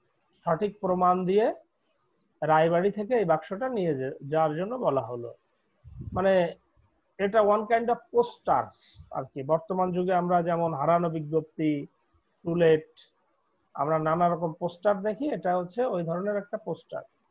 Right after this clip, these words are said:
এখন এরকম করে লিখে গাছে গাছে তোমার এটা মেরে দিল। তো গাছে গাছে এটা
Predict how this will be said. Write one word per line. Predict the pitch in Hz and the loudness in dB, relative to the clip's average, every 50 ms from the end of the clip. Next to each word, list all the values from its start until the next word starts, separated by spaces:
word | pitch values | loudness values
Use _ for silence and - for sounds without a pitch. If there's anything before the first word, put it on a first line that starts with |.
| _ _ _ _ _ _ _ _ _ _ - | _ _ _ _ _ _ _ _ _ _ -12
এখন | 156 156 160 175 | -8 -6 -2 -2
এরকম | 180 185 190 185 196 202 202 190 | 0 0 0 0 -2 -4 -4 -2
করে | 208 208 208 190 | -2 -2 -2 -2
লিখে | 175 175 202 185 - 233 185 156 170 185 | -2 -2 -4 -2 -2 0 0 0 0 -2
গাছে | 170 151 147 139 147 - - - 226 | -4 -2 0 0 0 -2 -4 -10 -6
গাছে | 226 220 190 170 - - 165 170 208 302 349 _ _ _ _ _ _ _ _ _ _ _ - | -2 -2 -2 -2 -4 -6 -6 -6 -6 -6 -10 _ _ _ _ _ _ _ _ _ _ _ -8
তোমার | 143 135 143 160 196 269 - - - - - - - - - _ _ _ _ _ _ _ _ - - _ - _ _ _ - | -8 -4 -2 -2 -4 -4 -8 -10 -16 -14 -14 -14 -18 -18 -20 _ _ _ _ _ _ _ _ -20 -20 _ -20 _ _ _ -10
এটা | 165 165 156 - 185 208 277 370 - _ _ _ _ _ _ _ _ _ _ _ _ _ _ _ _ _ _ _ _ _ _ _ _ _ _ _ _ _ _ _ _ _ _ _ _ _ - 175 | -8 -8 -4 -2 0 0 0 -2 -6 _ _ _ _ _ _ _ _ _ _ _ _ _ _ _ _ _ _ _ _ _ _ _ _ _ _ _ _ _ _ _ _ _ _ _ _ _ -12 -4
মেরে | 185 190 185 185 165 | -2 0 0 0 0
দিল। | 139 135 120 120 110 107 104 - _ _ _ _ _ _ _ _ _ _ _ _ _ - _ - - _ - - 196 196 208 196 - _ _ _ _ _ _ _ _ _ _ _ _ _ - | 0 -2 -4 -6 -10 -12 -14 -20 _ _ _ _ _ _ _ _ _ _ _ _ _ -20 _ -20 -20 _ -20 -20 -20 -20 -20 -20 -20 _ _ _ _ _ _ _ _ _ _ _ _ _ -12
তো | - 131 | -12 -10
গাছে | 127 139 147 151 - 226 220 | -6 -4 -4 -4 -4 -4 -2
গাছে | 240 233 233 240 | -2 -2 -2 -2
এটা | 226 208 208 214 170 143 151 180 - - | -4 -2 0 2 2 4 2 2 -2 -4